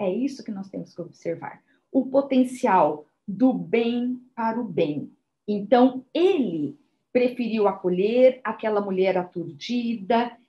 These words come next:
enredada em situações deploráveis em que se encontrava. Por quê? Porque ela precisava. Então, Jesus, né, acolhia a adúltera,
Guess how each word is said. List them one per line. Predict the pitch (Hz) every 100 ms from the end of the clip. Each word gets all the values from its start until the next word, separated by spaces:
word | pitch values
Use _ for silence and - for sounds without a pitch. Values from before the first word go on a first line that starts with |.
| -
enredada | 214 214 196 202 185 190
em |
situações | 196 180 175 170 - 175 175
deploráveis | 165 156 156 180 202 214 214 202 196
em | 190
que | -
se | 185 180
encontrava. | 160 156 - 180 202 214 214 214 220 - _ _ _ _ _ _
Por | - 415 415
quê? | - 220 - - _ _
Porque | - 302 330 349 - _
ela | 311 370 359 214 170 - - _ _
precisava. | 202 185 185 180 - - - - _ _ _
Então, | 220 226 277 294
Jesus, | 277 - 208 190 - - - _ _
né, | 190 247 403 - _ _ _
acolhia | 226 220 226 208 185 156 147 -
a | 185
adúltera, | 185 143 269 262 - 247 254 262